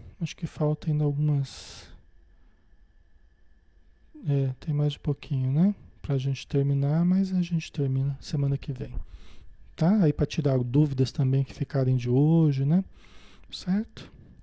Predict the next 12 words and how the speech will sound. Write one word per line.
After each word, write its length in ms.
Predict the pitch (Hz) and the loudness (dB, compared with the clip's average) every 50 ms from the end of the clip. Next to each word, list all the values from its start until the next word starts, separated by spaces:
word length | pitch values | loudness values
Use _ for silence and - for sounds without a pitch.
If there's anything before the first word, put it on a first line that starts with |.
| - - - - - - - - - - - - - - - - - - - | -20 -20 -20 -20 -20 -20 -20 -20 -20 -20 -20 -20 -20 -20 -20 -20 -18 -2 -2
Ok? 440 | 190 175 - 254 269 285 294 277 - - - - - - - - - - - - - - - - - - - - | -2 2 6 8 8 8 6 4 -2 -6 -12 -14 -16 -18 -18 -20 -20 -20 -20 -20 -20 -20 -20 -20 -20 -20 -20 -8
Então 160 | - - 233 | -2 2 4
vamos 240 | 233 240 247 247 214 | 6 6 6 8 8
lá, 180 | 190 165 160 160 | 10 10 10 10
né, 180 | 175 196 185 | 10 10 8
pessoal? 400 | 175 - 175 147 - - 151 139 147 | 8 6 2 2 2 2 2 4 6
Vamos 180 | 190 214 196 | 6 6 6
fazer 220 | - 180 156 147 147 | 6 4 4 6 6
a 40 | |
nossa 300 | 143 143 139 - - 151 | 6 6 4 2 0 -2
prece 380 | - - - 135 131 127 - - | 0 4 4 6 6 4 0 -2
final, 600 | - 139 131 135 143 156 160 170 170 165 165 165 | 0 2 4 6 6 8 8 8 10 8 8 6